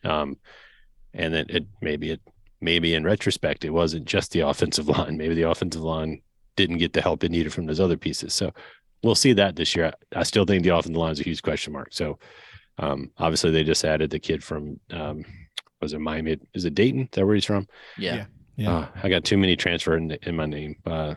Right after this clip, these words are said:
Speaker 2: Not
Speaker 1: can't
Speaker 2: the
Speaker 1: remember his name.
Speaker 2: basketball player from Dayton
Speaker 1: Yeah.
Speaker 2: that, that Brad sent us earlier
Speaker 1: <laughs>
Speaker 2: today.
Speaker 1: But the highest graded, you know, offensive guard by P A F, P F F and, um,
Speaker 3: Yeah.
Speaker 1: F C S. So it's a good addition. And, and, you know, obviously they already added Nana,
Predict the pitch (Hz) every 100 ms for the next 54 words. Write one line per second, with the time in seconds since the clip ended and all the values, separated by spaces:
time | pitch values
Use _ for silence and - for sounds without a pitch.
0 | - 117 135 - - 165 196 160 175 120
1 | 120 107 101 95 95 92 87 85 90 71
2 | - 101 95 101 92 110 - 92 90 156
3 | 165 175 165 180 - - - 90 123 104
4 | 101 139 135 147 135 131 101 - - 104
5 | 95 92 - 104 95 87 92 98 85 85
6 | - 95 87 87 - - - - 101 90
7 | 95 90 - 82 82 80 - - 80 80
8 | - _ _ - 107 101 - 101 - 92
9 | 98 82 107 104 123 139 139 127 110 120
10 | 85 85 87 90 87 - 95 87 85 78
11 | 90 90 85 78 78 - - 85 82 80
12 | 76 76 76 76